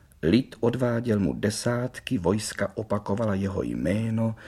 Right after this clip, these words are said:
temné a vášnivé naděje nesly jeho zbroj a bojechtivost mávala jeho mečem. Lid pak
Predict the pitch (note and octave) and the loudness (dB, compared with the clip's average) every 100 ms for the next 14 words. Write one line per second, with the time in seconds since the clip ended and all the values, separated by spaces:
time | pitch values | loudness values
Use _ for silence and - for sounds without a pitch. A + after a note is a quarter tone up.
0 | - - G#2 A2 A2 G#2+ - E2+ E2+ G2 | -20 0 4 6 6 4 2 0 0 -2
1 | F#2+ - F#2+ F2+ D#2 E2 G2 G2+ G2+ F#2+ | -2 -2 0 2 2 2 2 2 2 2
2 | F#2 - F#2 F2 C2+ C#2 A1+ - G#2+ A#2 | 0 0 2 2 0 -6 -2 2 4 2
3 | A2 - - - - F#2 A#2 A2 - G#2+ | -2 -8 -6 -4 4 6 6 2 0 2
4 | A#2 G#2 - F2 G#2+ G2+ G2+ F#2+ F#2 F#2+ | 2 0 2 2 4 2 0 0 0 0
5 | A2 - C2+ G1+ G1+ G1+ - - - - | 0 -4 -8 -8 -10 -14 -20 -20 -20 -20
6 | - _ - D#2 B2 - - D#2+ | -20 _ -2 0 0 -4 -8 -8